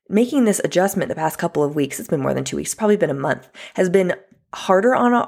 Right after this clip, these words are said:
our, uh, finances, number one, and number two, just kind of more thought has to go into it, right? We have to be more creative. And I'm pretty creative and I do like to cook, but it does get tiring, so I totally get that.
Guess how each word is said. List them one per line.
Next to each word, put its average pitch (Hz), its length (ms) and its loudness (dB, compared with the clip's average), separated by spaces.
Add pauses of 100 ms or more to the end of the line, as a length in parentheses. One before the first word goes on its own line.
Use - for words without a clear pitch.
our, 170 560 2
uh, 156 160 -4
finances, 170 640 -2
number 156 180 0
one, 156 220 0
and 185 80 0
number 202 180 2
two, 226 300 2
just 185 320 -4
kind 208 180 0
of 175 120 0
more 175 240 0
thought - 400 -2
has - 220 -6
to 156 80 -4
go 147 120 0
into 147 220 -4
it, 73 60 0
right? 185 300 -2
We 190 120 4
have 202 100 0
to 190 60 -8
be 185 100 0
more 165 180 0
creative. 143 720 -2 (360)
And 208 120 -2
I'm 277 80 0
pretty 285 200 0
creative 160 400 2
and 160 80 -2
I 156 80 0
do 185 160 0
like 165 240 -2
to 147 80 -8
cook, - 280 -4
but 214 120 0
it 262 200 -8
does 392 200 -2
get 392 160 -2
tiring, 156 420 0
so 170 140 -2
I 170 40 2
totally 214 420 2
get 151 180 0
that. - 280 -12